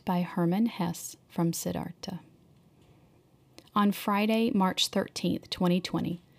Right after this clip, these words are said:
this senior doctor's hospital manager and I gathered in my office preparing for what I anticipated would be a massive decline in business and an onslaught of layoffs.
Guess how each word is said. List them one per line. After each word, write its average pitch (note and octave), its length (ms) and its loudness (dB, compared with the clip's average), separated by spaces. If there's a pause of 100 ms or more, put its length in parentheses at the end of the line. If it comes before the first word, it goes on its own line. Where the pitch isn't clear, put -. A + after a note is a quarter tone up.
(260)
this G3 160 2
senior G#3+ 520 4
doctor's F3 520 -2
hospital F#3+ 480 0
manager E3+ 560 2
and E3+ 140 0
I E3 160 2
gathered F3 460 2
in F#3+ 120 4
my F#3+ 160 0
office E3 400 -2
preparing E3 560 -2
for E3+ 160 0
what E3+ 180 2
I F3 160 2
anticipated F3 720 0 (400)
would F#3+ 160 4
be F#3+ 160 4
a F3 60 6
massive F3 600 4
decline F#3+ 440 2
in G#3 100 4
business E3 560 2
and F3 100 4
an E3+ 160 2
onslaught E3+ 640 2
of D#3+ 120 -2
layoffs. D3+ 540 -6